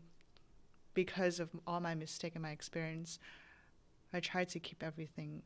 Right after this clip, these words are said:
pretty simple, and to start that and making sure that I'm still doing that when I'm on my shot. But I learned all that also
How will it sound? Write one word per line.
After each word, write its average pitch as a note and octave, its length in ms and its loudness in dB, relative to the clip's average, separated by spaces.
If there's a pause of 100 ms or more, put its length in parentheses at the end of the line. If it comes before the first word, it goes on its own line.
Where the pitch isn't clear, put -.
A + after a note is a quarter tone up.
(160)
pretty G3 220 -2
simple, A#3+ 460 -2 (680)
and E3+ 240 0
to E3 260 0
start F#3 480 6
that F3 260 6
and D#3+ 300 -2
making E3+ 300 0
sure F3 320 4
that E3 200 4
I'm D#3 380 0 (220)
still - 380 4
doing D#3+ 400 4
that D3 260 0 (300)
when D#3+ 180 0
I'm D3+ 220 2
on D3+ 160 0
my D3 100 0
shot. - 440 2 (160)
But F3 140 2
I F3 140 6
learned A#3 540 8
all F3+ 200 4
that E3 240 4 (300)
also E3+ 420 0